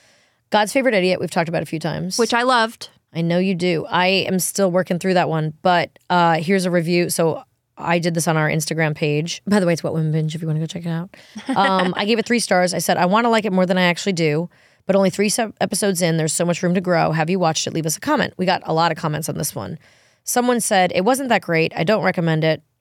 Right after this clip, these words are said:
Speaker 1: I would recommend the P B S show Miss Scarlet and the Duke about a female, first female private investigator in England in the late eighteen hundreds."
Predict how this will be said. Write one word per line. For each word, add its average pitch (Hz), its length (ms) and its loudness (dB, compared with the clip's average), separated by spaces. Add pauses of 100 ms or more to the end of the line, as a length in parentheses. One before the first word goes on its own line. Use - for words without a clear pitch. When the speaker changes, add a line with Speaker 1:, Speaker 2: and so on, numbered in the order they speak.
(220)
Speaker 1:
I 180 140 2
would 214 180 0
recommend 190 380 2
the 160 60 -2
P 190 160 -6
B 170 140 0
S 165 120 0
show 160 280 -2 (420)
Miss 185 160 0
Scarlet 170 340 2
and 160 100 0
the 156 60 0
Duke 160 380 0
about 160 200 0
a 147 40 -4
female, 180 440 0
first 202 240 -4
female 190 220 0
private 170 260 0
investigator 160 500 0
in 156 60 0
England 165 360 0
in 156 40 0
the 156 80 2
late 160 200 2
eighteen 160 280 -2
hundreds." 160 600 -8